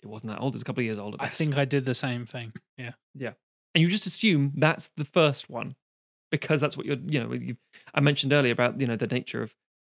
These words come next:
Speaker 1: you, you, your ignorance when you fir-, first get into stuff. You just go, "Oh, this must be what they all are." It's like, "No, no, no, no, no. That's the first one you found." So I have a distinct fondness for it. It does a lot of the stuff that the original does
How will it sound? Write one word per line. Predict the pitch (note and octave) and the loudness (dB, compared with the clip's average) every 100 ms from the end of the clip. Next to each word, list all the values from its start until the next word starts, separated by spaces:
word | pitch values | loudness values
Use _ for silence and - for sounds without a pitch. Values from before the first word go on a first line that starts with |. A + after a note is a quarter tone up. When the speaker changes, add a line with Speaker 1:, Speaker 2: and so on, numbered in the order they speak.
| - | -6
Speaker 1:
you, | C#3 | -4
you, | - A2 A#2+ C#3+ | -4 -6 -2 0
your | C3 C3+ B2+ | 4 4 6
ignorance | C#3 C3 C3 | 4 2 0
when | C3+ | 0
you | A#2+ | -2
fir-, | B2+ B2 A#2+ B2 | 0 0 -2 -2
first | C3 B2+ | 0 0
get | C3 | 2
into | C#3+ C3+ | 0 0
stuff. | - A#2+ - _ _ - | -2 -2 -4 _ _ -4
You | C#3 | 0
just | C3 | 2
go, | B2+ - | 2 0
"Oh, | - F#3 | 2 2
this | B2+ C#3 | 2 2
must | D3 - | 2 4
be | C#3+ | 4
what | C#3+ - | 4 6
they | E3 | 6
all | A3 E3 | 8 6
are." | A2+ A#2 | 0 -6
It's | - | -10
like, | - _ | -10 _
"No, | C3+ E3+ F3 F3 F3 F3 - _ | 0 4 6 6 6 4 0 _
no, | D#3+ D#3 | 0 2
no, | D3 | 2
no, | C3 | 2
no. | A#2 A2+ | 2 2
That's | B2+ - | 0 0
the | D#3+ | 0
first | E3+ E3+ | 0 2
one | D#3 | 2
you | C3+ D3 C#3 | 6 8 6
found." | - A2+ F2+ - - - _ _ _ _ - | 4 -4 -4 -8 -14 -18 _ _ _ _ -2
So | D#3+ | 4
I | |
have | F#3 | 4
a | D3+ | 4
distinct | C3+ D#3 C3 - | 0 0 -2 -2
fondness | A#2 G#2+ - | -4 -4 -6
for | G#2+ A#2+ | -4 -4
it. | D#3 _ _ _ _ _ _ _ _ _ _ _ _ - | -4 _ _ _ _ _ _ _ _ _ _ _ _ -2
It | D#3 | 2
does | C#3 | 4
a | B2+ | 6
lot | B2+ F3 | 6 6
of | E3 | 4
the | D#3 | 2
stuff | - C#3 | 4 2
that | C3+ | 2
the | C#3 | 0
original | C3 C3 B2 | 0 0 2
does | B2 B2 A#2+ | 2 2 -2